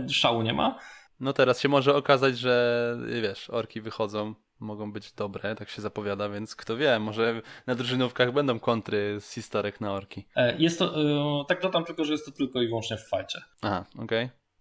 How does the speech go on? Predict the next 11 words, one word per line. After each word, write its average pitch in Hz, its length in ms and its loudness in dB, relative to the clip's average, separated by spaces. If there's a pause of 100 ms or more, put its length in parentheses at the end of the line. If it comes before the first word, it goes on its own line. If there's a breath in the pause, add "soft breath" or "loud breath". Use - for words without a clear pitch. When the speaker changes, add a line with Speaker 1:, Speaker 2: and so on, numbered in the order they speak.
(140)
Speaker 1:
No 156 120 6
i 147 80 4
z-, 143 340 -4
a 156 60 4
tutaj 160 280 4
z 131 80 -2
reguły 143 340 2
możemy 127 640 -2
albo 123 280 0
dać 123 440 0
zelota, 123 460 2